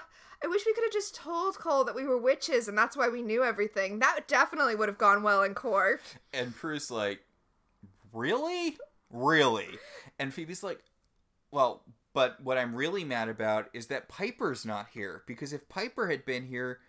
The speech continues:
Speaker 2: that would have gone down differently."
Speaker 1: I don't know. I mean, I, I get it, whatever. She's been gone a month. You just blame her for everything.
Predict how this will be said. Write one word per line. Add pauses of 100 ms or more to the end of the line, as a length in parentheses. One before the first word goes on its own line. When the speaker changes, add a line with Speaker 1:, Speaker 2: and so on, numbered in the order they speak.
(240)
Speaker 2:
that
would
have
gone
down
differently." (260)
Speaker 1:
I
don't
know.
I
mean,
I,
I
get
it,
whatever.
She's
been
gone
a
month.
You
just
blame
her
for
everything.